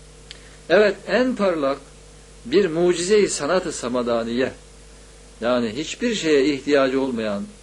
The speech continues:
herkesin ona muhtaç olduğu Allah'ın,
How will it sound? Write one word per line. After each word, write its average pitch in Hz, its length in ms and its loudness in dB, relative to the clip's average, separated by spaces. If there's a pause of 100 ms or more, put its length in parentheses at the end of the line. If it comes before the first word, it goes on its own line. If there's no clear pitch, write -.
(480)
herkesin 185 680 0
ona 147 200 -2
muhtaç 139 500 -6
olduğu 98 400 -10 (600)
Allah'ın, 120 840 -2